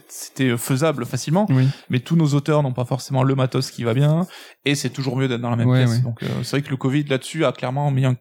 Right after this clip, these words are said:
Speaker 1: un coup d'arrêt à
Speaker 2: En
Speaker 1: faire
Speaker 2: tout
Speaker 1: des
Speaker 2: cas, voilà,
Speaker 1: missions, quoi.
Speaker 2: ce format interview coulisses des ouvrages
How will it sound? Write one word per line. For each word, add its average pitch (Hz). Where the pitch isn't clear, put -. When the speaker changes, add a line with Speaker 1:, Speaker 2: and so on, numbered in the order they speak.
Speaker 1:
un 131
coup -
d'arrêt 135
à 127
Speaker 2:
En 120
Speaker 1:
faire 139
Speaker 2:
tout 139
Speaker 1:
des 131
Speaker 2:
cas, 185
voilà, 147
Speaker 1:
missions, -
quoi. 135
Speaker 2:
ce -
format 170
interview 156
coulisses 175
des 127
ouvrages 147